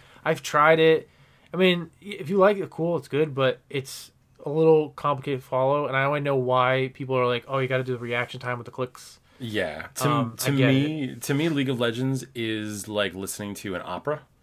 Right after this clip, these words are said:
Speaker 2: You're, you're watching so many people perform one thing, like, in concert with the, with each other to try to take on the other thing. Obviously, it's not like an opera 'cause they don't battle with their instruments or anything like that.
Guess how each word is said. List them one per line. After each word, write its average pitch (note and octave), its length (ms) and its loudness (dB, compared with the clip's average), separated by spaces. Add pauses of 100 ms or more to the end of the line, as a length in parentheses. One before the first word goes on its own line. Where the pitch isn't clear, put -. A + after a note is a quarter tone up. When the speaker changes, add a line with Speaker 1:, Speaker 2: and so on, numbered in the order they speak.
(500)
Speaker 2:
You're, G2+ 420 -4
you're A#2 180 2
watching B2+ 400 6
so - 340 -2
many A2 220 -4
people A#2 400 -10
perform G#2 580 -6
one F#2 280 -4
thing, F#2+ 420 -4 (420)
like, G2+ 340 -2 (120)
in G2+ 200 -6
concert F#2+ 440 -4
with F2 140 -8
the, F2+ 240 -10
with F#2+ 120 -6
each F#2+ 140 -6
other G#2 280 -2 (180)
to C#3+ 80 -8
try A2 260 0
to G2 80 0
take F2+ 220 -4
on F2+ 160 0
the F2+ 80 -2
other F2+ 120 -4
thing. G#2 140 -8
Obviously, E2+ 300 -4
it's - 100 -14
not F#2 80 -2
like E2+ 80 -2
an F2 80 -4
opera E2 200 -4
'cause F2+ 180 -14
they - 80 -8
don't E2 240 -10
battle F2+ 280 4
with D#2 100 -10
their F2 100 -6
instruments E2 360 -12
or A#1+ 60 -14
anything - 180 -14
like - 80 -20
that. - 180 -10